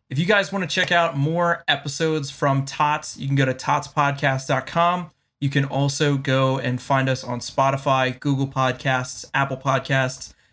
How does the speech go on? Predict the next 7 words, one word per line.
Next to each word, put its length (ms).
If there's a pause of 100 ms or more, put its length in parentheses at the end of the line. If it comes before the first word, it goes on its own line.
and 240
anywhere 420
else 260
you 60
consume 360
podcasts. 800 (100)
Please 540